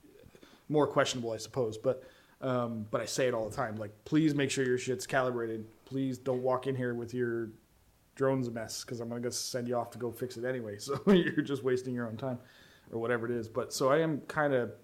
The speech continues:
particular, very particular in the micromanagement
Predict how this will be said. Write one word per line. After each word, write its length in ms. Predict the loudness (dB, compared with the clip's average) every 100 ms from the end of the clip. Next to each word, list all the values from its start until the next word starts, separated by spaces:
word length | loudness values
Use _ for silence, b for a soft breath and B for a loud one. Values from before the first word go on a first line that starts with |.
| _
particular, 640 | -10 -6 -4 -2 -4 -6 -10 -20 _ _
very 320 | -2 2 2
particular 440 | 0 -6 -6 -6 -6
in 60 |
the 60 | -6
micromanagement 600 | -8 -10 -10 -8 -10 -12